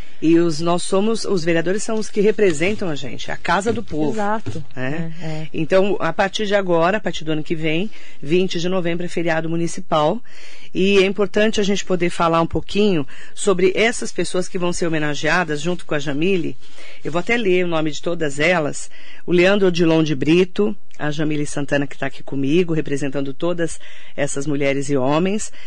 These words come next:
Speaker 1: Sidney Barreto Nogueira, Hilda Alexandre de Azevedo de Souza, Afrontarte, que é a Associação Afro-Brasileira de Cultura e Arte,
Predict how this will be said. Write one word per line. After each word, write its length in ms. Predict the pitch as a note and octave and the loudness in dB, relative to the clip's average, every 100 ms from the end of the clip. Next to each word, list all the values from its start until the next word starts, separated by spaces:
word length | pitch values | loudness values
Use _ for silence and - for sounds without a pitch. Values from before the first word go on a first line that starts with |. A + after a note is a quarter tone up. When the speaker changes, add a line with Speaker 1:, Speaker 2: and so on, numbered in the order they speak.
| - - | -4 -4
Speaker 1:
Sidney 440 | - G#3 F#3+ F3+ E3 | 2 2 4 2 2
Barreto 400 | D#3 D3+ D3 C#3+ | 2 0 0 0
Nogueira, 600 | C3 C3 D3+ F3 F3+ - | 0 2 4 4 2 2
Hilda 300 | F3 G3+ F#3 | 2 2 2
Alexandre 420 | E3 D#3 D#3+ D#3 | 2 0 0 0
de 100 | D3 | 0
Azevedo 440 | D3 D3 C#3+ C3+ C3 | 0 0 0 0 -2
de 120 | C3 | -2
Souza, 640 | - C3+ C#3+ D#3+ D#3+ F#3+ - - - - - | -2 0 2 2 0 0 -2 -4 -4 -4 -2
Afrontarte, 1600 | - F#3+ G#3+ A3 - - F#3+ F#3 F3+ - - D3 D#3 F3 - F#3+ | 0 2 2 0 -4 0 2 2 2 0 2 2 2 0 0 0
que 120 | - | 2
é 40 | D3 | -2
a 20 | |
Associação 640 | - D3+ C#3+ C3 - F3 | -2 -2 0 0 0 2
Afro-Brasileira 640 | D#3 D#3 D#3 D3+ D3 D3+ D3 | 0 0 -2 -2 0 0 0
de 120 | C3+ | -2
Cultura 340 | - C#3+ - C3+ | -2 -2 0 0
e 80 | |
Arte, 480 | B2 C3 D3+ - F#3+ | 2 2 0 -2 -4